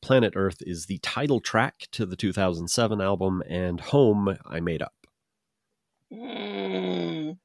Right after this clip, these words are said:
Speaker 2: These are all too feasible.
Speaker 1: I,
Speaker 2: Okay, okay, I'm failing.
Speaker 1: Yeah, so
Speaker 2: Let's try again.
Speaker 1: I, I realized as I was getting prepared for this, uh, recording yesterday,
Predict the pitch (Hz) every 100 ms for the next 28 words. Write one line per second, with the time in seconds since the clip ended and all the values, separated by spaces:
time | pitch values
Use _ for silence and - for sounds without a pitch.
0 | - - _ - 208 254 294 - 320 -
1 | 269 277 247 220 190 170 160 - 113 76
2 | - - - - - 208 170 151 156 -
3 | 165 220 165 175 - 196 - 196 175 113
4 | 95 - - 143 135 - - 214 208 175
5 | 151 131 131 127 139 127 107 110 98 85
6 | 110 107 - 107 95 104 110 101 - 95
7 | 95 - - 98 95 90 - 98 104 95
8 | 98 107 - 107 87 85